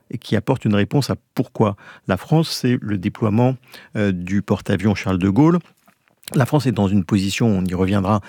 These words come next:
d'équilibre. C'est un déploiement, on l'a dit, euh, défensif. Il peut être lu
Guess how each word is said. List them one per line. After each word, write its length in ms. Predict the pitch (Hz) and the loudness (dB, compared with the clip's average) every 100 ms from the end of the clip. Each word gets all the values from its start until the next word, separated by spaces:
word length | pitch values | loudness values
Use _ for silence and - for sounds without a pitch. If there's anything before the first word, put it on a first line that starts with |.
| - - - | -16 -14 -4
d'équilibre. 640 | 90 - - 123 165 170 | -2 0 0 2 4 2
C'est 440 | - - 120 - - | 0 0 0 0 -6
un 240 | 113 98 92 | 0 2 2
déploiement, 540 | 85 90 107 101 107 | 0 -2 2 4 4
on 100 | 95 | 4
l'a 140 | 90 92 | 2 0
dit, 260 | 107 101 | 0 0
euh, 60 | 85 - - - 92 | 0 -4 -20 -14 2
défensif. 800 | 113 120 - 117 - 202 - - _ - | 2 2 0 0 2 0 0 -16 _ 0
Il 160 | 165 170 | 2 2
peut 240 | - 190 170 | 2 0 2
être 300 | 156 - 135 | 0 2 2
lu 220 | 143 | 2